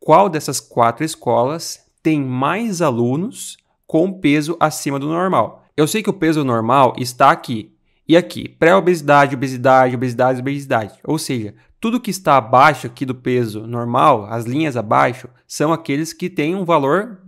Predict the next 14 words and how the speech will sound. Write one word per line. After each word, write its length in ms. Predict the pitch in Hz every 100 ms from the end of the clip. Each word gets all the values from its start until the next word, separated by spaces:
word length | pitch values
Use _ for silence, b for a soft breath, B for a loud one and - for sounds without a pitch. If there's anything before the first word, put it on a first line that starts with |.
| -
um 120 | 135
peso 500 | 127 135 160 185 -
acima 440 | 143 151 - 127 135
do 80 |
normal. 520 | 151 185 185 117 - _ _ _ _ _ _ -
Ou 160 | 175 208
seja, 480 | 190 - 135 110 107
tudo 440 | _ - 233 247
que 100 | 202
está 260 | 185 - 139
abaixo 480 | 117 123 120 117
dessa 380 | 123 117 120 135
linha 280 | 123 127 147
azul, 460 | 170 143 185 220